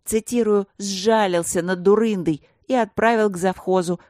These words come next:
поэтому теперь я летела в темно-коричневом бушлате старого образца. Шапка возблагодарила безалаберность и чувство прекрасного,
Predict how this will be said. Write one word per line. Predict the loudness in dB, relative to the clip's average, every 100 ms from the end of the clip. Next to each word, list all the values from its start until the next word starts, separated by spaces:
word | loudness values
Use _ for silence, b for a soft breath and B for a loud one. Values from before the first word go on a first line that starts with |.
| -6
поэтому | -4 -2 -4 -6
теперь | -8 -4 0 0
я | 0 -2
летела | -2 -2 -2 0
в | -6
темно-коричневом | -6 -4 -4 -6 -4 -4 -8 -6 -4 -2
бушлате | -4 -4 -4 -4 -6 -12 -14
старого | -8 -2 0 0 -4
образца. | -4 -6 -8 -8 -8 -10 _ b b b b
Шапка | -8 -4 -4 -2 -4
возблагодарила | 0 -2 2 0 2 2 2 2 2 2
безалаберность | 2 2 0 0 -2 -4 -6 -10 -12 -8
и | -8
чувство | -6 -6 -6 -4 -4
прекрасного, | -2 -4 0 0 0 -4 -4 -4